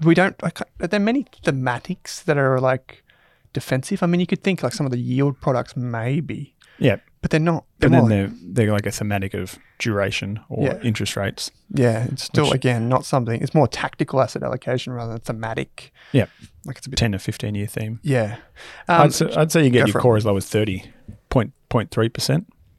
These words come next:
Speaker 2: if you're just doing your core.
Speaker 1: Oh, yeah.
Speaker 2: And keeping your
Speaker 1: Yeah.
Speaker 2: portfolio under point five if you start to add some of that active and thematics to it.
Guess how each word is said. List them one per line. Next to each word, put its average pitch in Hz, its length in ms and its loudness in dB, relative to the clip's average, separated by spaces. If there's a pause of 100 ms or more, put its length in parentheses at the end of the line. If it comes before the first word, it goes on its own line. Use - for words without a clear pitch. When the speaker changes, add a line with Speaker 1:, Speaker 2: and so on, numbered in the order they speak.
(280)
Speaker 2:
if 139 140 2
you're 117 160 -2
just - 380 0
doing 104 240 0
your 101 100 -6
core. 156 280 0 (260)
Speaker 1:
Oh, 175 160 6
yeah. 127 280 4
Speaker 2:
And 113 120 0
keeping 127 240 0
your 123 80 0
Speaker 1:
Yeah. - 40 -4
Speaker 2:
portfolio 107 300 -2
under 101 120 -6
point 104 260 -4
five 101 260 -2
if 101 100 -4
you 110 60 -8
start 95 300 -6
to 107 80 -8
add 98 180 -6
some 101 160 -6
of 98 60 -8
that 92 120 -10
active 101 340 -8
and 95 140 -6
thematics 98 420 -6
to 143 120 0
it. 196 100 0